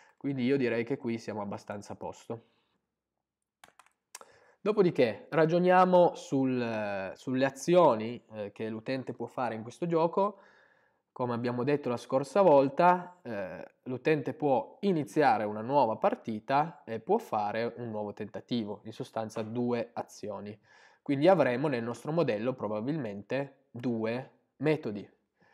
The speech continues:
Il primo che, eh, è relativo all'inizio di una nuova partita, quindi al click del bottone nuova partita, e l'altro, eh, per il tentativo.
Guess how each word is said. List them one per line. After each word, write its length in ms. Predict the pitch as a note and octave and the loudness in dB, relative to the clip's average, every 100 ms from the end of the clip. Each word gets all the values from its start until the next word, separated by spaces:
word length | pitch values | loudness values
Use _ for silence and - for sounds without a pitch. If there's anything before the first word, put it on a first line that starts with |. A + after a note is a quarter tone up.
| _ _ _ _ _ | _ _ _ _ _
Il 160 | C#3+ C3+ | -4 2
primo 580 | E3+ F#3+ C#3 A2 F#2+ | 4 6 4 0 -6
che, 480 | - D3 A#2+ - - | 0 2 2 -2 -20
eh, 460 | - G2 D2 D#2 - | -14 -12 -12 -16 -18
è 140 | - A#2 | -10 -6
relativo 800 | A#2 A#2 - D#3 A#2+ A2+ G#2 | -4 -4 0 2 2 0 -4
all'inizio 840 | - A2+ G#2 G2 A2 B2 D#3+ D#3 A#2+ | -6 -6 -6 -8 -6 -2 -2 -2 -8
di 80 | |
una 140 | G#2+ G#2+ | -8 -6
nuova 240 | A#2+ A#2 | -2 -2
partita, 580 | - - - C3 - F#3+ | -2 -8 -4 -4 -2 -4
quindi 280 | - A#2 A2 | -4 -6 -6
al 160 | G2 | -8
click 440 | - B2+ A#2+ - A2 | -6 -4 -4 -6 -8
del 160 | G2+ | -8
bottone 920 | G2 F#2+ - A#2 G#2 F#2 G2 E2+ F2+ - | -8 -10 -10 -6 -4 -6 -10 -12 -14 -14
nuova 300 | A2 G2 - | -12 -8 -6
partita, 580 | D3+ E3+ C3 C3 F#3 G3 | -6 -6 -6 -4 -4 -4
e 100 | A3+ | -4
l'altro, 680 | G#2+ G2 - A#2 A#2+ A#2+ _ | -4 -6 -8 -8 -8 -10 _
eh, 260 | G#2+ F#2 E2+ _ _ _ _ _ | -18 -16 -18 _ _ _ _ _
per 300 | - F#2+ G2+ | -12 -10 -12
il 160 | - G2+ | -14 -16
tentativo. 640 | - F#2+ - - E2+ - | -18 -18 -20 -20 -20 -20